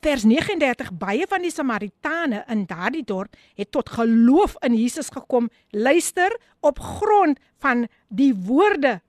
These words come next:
van die vrou wat getuig het, "Hy het my alles vertel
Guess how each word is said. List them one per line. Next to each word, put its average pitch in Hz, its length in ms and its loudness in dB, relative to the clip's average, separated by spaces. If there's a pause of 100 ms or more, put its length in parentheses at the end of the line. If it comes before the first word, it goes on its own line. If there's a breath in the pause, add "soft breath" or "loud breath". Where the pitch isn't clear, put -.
van 226 140 -4
die 220 140 -6 (120)
vrou 359 240 0
wat 233 200 -4
getuig 302 460 -2
het, 233 140 -6 (480)
"Hy 254 200 2
het 311 140 -4
my 285 140 -2 (180)
alles 381 420 -2
vertel 285 680 -2